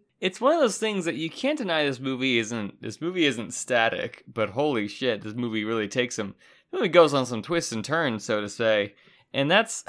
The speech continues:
<laughs> perhaps that's the point, and we're gonna get into that, but I agree. I would go see this. You know, I,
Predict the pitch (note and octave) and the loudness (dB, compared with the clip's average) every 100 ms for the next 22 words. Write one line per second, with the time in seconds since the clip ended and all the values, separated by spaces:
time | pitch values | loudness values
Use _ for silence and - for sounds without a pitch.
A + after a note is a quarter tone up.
0 | E3 - E3 - _ _ - - - - | -6 -4 -8 -8 _ _ -20 -20 -18 2
1 | B3+ C4+ G3+ G3 F#3+ E3+ D3 - C3+ C3 | 6 6 6 4 4 -4 -4 0 0 2
2 | A2+ B2+ C#3 A#2+ A#2+ A#2 A2 A#2 A2+ A#2 | -2 -4 -2 0 0 0 2 2 4 4
3 | B2 B2 A2 A2+ A2 A2 _ - - C#4+ | 4 4 0 -2 -2 -6 _ 0 6 6
4 | B3+ F#3+ G3 - A2+ G#2+ A2 A2+ - _ | 4 2 2 2 -2 2 0 0 -8 _
5 | _ _ - E3+ F3+ - F3 | _ _ -4 2 4 6 2